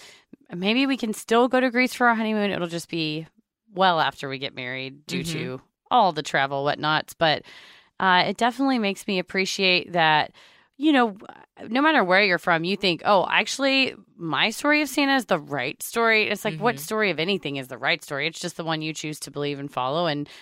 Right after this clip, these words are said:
Speaker 1: it's whatever you got told when you were a kid. Kinda like the fruitcake, you know, you're like, "Well, this kinda
Speaker 2: Mm-hmm.
Speaker 1: tastes funny," but if you, if somebody <laughs> fed it to you when you were little, you'd be like, "This is great."
Speaker 2: Right.
Speaker 1: So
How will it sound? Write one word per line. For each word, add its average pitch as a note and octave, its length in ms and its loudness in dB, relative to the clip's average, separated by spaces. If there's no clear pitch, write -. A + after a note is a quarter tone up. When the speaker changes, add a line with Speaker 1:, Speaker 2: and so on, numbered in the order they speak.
Speaker 1:
it's E3 160 -6
whatever E3+ 320 2
you D#3 180 -6
got D3 240 0
told D3+ 260 -4
when C#3 140 -8
you C#3+ 120 -6
were D#3 100 -4
a B2+ 60 -8
kid. D#3 240 -4
Kinda E4 180 4
like C#4+ 160 2
the - 60 -14
fruitcake, G3+ 460 0
you D#3+ 60 -8
know, D#3+ 80 0
you're E3+ 220 -2
like, D3+ 240 0
"Well, F#3 80 -4
this E3 100 -6
kinda F#3+ 120 2
Speaker 2:
Mm-hmm. F#3 120 0
Speaker 1:
tastes G3+ 140 0
funny," E3 220 0
but E3+ 200 0
if G#3+ 100 -2
you, A3+ 280 0
if G3+ 120 -4
somebody F#3+ 420 0
<laughs> - 20 -2
fed F#3 340 0
it - 120 -8
to G#3 120 -6
you F3+ 140 0
when E3+ 100 -4
you D#3+ 100 -2
were D#3+ 100 0
little, B3 280 2
you'd G#3 160 -6
be - 100 -14
like, F#3 240 2
"This - 260 2
is C#4 200 -6
great." G#3+ 580 -2
Speaker 2:
Right. D3+ 340 0
Speaker 1:
So G3+ 360 4